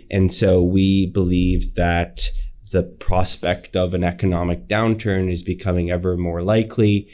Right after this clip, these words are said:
And the market seems to have priced in that outcome, uh, quite swiftly over the past few weeks. So if you look at, uh,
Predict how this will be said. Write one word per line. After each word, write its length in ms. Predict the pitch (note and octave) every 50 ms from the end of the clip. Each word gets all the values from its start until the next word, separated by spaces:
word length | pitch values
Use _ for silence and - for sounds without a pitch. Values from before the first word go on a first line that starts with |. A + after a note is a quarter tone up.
| - -
And 420 | G#2 G2 F#2 F#2 F#2+ F2 F2 - -
the 100 | G#2 A2
market 500 | A2 G#2+ G2+ G2+ B2+ - - G#2+ F#2+ -
seems 360 | - - G2+ G2 G2 F2+ -
to 100 | - F#2
have 340 | F2 F2+ F2 F2 F2 F2 - - - - - -
priced 420 | - - G#2+ G2+ G2+ G2+ - - G#2+
in 180 | G2+ F#2+ G2
that 240 | F#2+ F#2+ F2+ F2 F2 -
outcome, 680 | F#2+ F2+ F2+ F2 - - G#2 F#2 F2 F2 E2+ E2+ F2 - - _ _ _ _ -
uh, 140 | F2+ F2 E2
quite 340 | - - - F2+ F2 - -
swiftly 460 | - - A2 G2+ G#2 - - A2 G#2
over 100 | G2+ F#2
the 80 | F2
past 340 | F2 - F#2 F2 F2+ - -
few 160 | - F2 F2
weeks. 300 | F2+ A2+ C#3+ C#3+ - -
So 100 | - F2+
if 160 | E2 D#2+ - -
you 80 | F2+
look 240 | E2 E2 E2 - -
at, 220 | E2 E2 E2+ - - - - _ - - -
uh, 220 | - F2 D#2+ D#2